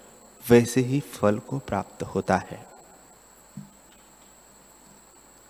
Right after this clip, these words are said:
सरस्वती जी बोली, "हे राजन, अब तुम रण में मृतक होके पूर्व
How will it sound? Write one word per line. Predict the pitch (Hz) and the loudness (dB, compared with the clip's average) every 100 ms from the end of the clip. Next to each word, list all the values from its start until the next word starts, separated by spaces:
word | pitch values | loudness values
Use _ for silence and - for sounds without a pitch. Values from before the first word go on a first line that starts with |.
| - - - - - - - - - - - - - - - | -20 -20 -20 -20 -20 -20 -20 -20 -20 -20 -20 -20 -20 -20 -8
सरस्वती | - 127 131 - 135 131 | 6 8 8 6 2 2
जी | 120 104 | -2 -2
बोली, | 98 98 110 | 0 0 0
"हे | 104 104 | -4 -4
राजन, | 92 95 95 117 - - - - - - - - - - - - - | -2 -4 -2 -4 -6 -18 -20 -20 -20 -20 -20 -20 -20 -20 -20 -10 -2
अब | 104 104 - - - - - - - - - - - | -2 -2 -14 -20 -20 -20 -20 -20 -20 -20 -20 -8 4
तुम | 117 110 | 4 4
रण | 101 107 123 | 4 4 4
में | 123 120 | 4 0
मृतक | 95 90 120 117 - 110 | -4 -2 0 -2 -4 -8
होके | 101 95 98 - - - - - - | -4 -4 -6 -12 -20 -20 -20 -2 6
पूर्व | 135 135 131 | 8 6 2